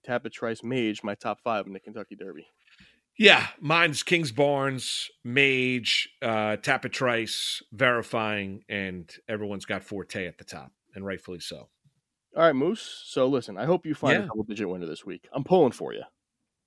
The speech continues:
Speaker 2: Dude, I, speak of the devil. That's it. No?
Speaker 1: Yeah, that's, that's gonna have to be it.
Speaker 2: Six-year-old mare. Very talented.
Speaker 1: Let's, we gotta see what the odds of your, uh, betting the name sources are. <laughs>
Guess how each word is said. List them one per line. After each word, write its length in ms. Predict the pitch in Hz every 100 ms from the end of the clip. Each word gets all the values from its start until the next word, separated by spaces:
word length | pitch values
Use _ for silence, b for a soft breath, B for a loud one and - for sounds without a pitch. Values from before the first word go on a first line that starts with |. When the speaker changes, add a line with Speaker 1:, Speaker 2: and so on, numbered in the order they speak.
| _ _ -
Speaker 2:
Dude, 240 | 139 113
I, 180 | 101 101
speak 360 | - - 139 127
of 80 | 101
the 60 |
devil. 360 | 101 92 78 - _ -
That's 200 | 98 -
it. 220 | 76 - - _ _ _ _ _ _ _ _ _ -
No? 380 | 110 147 220 180 - _ _
Speaker 1:
Yeah, 280 | 127 160 349
that's, 260 | 123 123 -
that's 180 | 107 -
gonna 200 | 135 127
have 160 | 131
to 80 | 127
be 160 | 123 131
it. 180 | 170 - _ _ _ _ _ _ _
Speaker 2:
Six-year-old 680 | - 135 - 143 131 127 117
mare. 460 | 117 120 139 147 - _ _ _ _ _ _ _ _ _ _ _ -
Very 240 | 110 113 117
talented. 640 | - 113 110 107 110 104 -
Speaker 1:
Let's, 200 | - - -
we 60 | 156
gotta 120 | 151
see 140 | -
what 120 | 147
the 100 | 127
odds 220 | 123 123 120
of 80 | 107
your, 280 | 104 104
uh, 100 | 104
betting 280 | 104 113 107
the 80 | 95
name 180 | 101 98
sources 340 | 98 - 107
are. 160 | 95
<laughs> 40 | 98